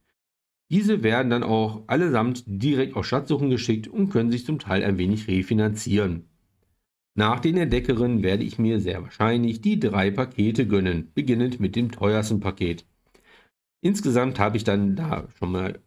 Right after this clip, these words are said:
zweiundvierzig Premium-Tage extra. Hier, Moment, Entschuldigung, sogar noch zwei mehr. Und einige wichtige Spezialisten.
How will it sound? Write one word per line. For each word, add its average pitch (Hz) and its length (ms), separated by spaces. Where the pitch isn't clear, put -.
zweiundvierzig 147 920
Premium-Tage 107 760
extra. 151 600
Hier, 165 200
Moment, 214 1000
Entschuldigung, 82 600
sogar 104 220
noch 98 100
zwei 98 200
mehr. 202 280
Und 240 280
einige 131 420
wichtige 101 360
Spezialisten. 104 960